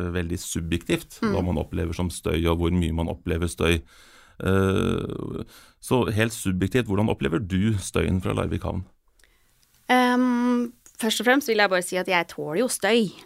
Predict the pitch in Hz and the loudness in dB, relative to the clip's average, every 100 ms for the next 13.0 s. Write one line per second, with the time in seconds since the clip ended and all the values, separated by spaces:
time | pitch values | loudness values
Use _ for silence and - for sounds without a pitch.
0 | - 196 196 190 - 165 170 165 156 160 | -2 0 0 -4 -6 -8 -4 -2 -2 -4
1 | 160 160 160 165 190 180 175 170 180 180 | -4 -4 -4 -6 -2 -2 0 0 2 0
2 | - - 185 185 - - 220 240 233 508 | -2 -2 2 4 2 0 -2 0 0 0
3 | - 403 233 208 202 196 190 208 214 202 | 2 4 4 2 -2 0 0 -2 -2 0
4 | 208 180 185 180 180 - 180 180 - 190 | 2 2 2 -2 -4 -6 -12 -12 -6 -2
5 | 180 180 190 202 185 220 208 214 220 226 | 0 -2 -2 0 2 2 2 0 2 4
6 | 220 247 294 294 226 214 220 - - 165 | 4 4 2 2 -4 -4 -4 -8 -8 -10
7 | - 170 131 104 - _ - 196 185 180 | -4 -4 -4 -10 -20 _ 0 0 2 -4
8 | - 185 170 170 175 170 170 175 170 170 | -6 -4 -4 -4 -6 -4 -2 0 0 0
9 | - - - _ - 170 165 170 165 208 | -6 -20 -20 _ -8 0 2 2 0 -2
10 | 220 262 262 247 - 180 175 175 175 175 | 0 2 2 2 -2 -6 -4 -4 -4 -6
11 | 160 165 160 160 226 240 247 214 202 - | -6 -4 -4 -2 -4 -4 -4 -6 -6 -4
12 | 190 180 180 175 170 185 190 175 180 | -2 0 0 0 0 -2 -2 -2 -2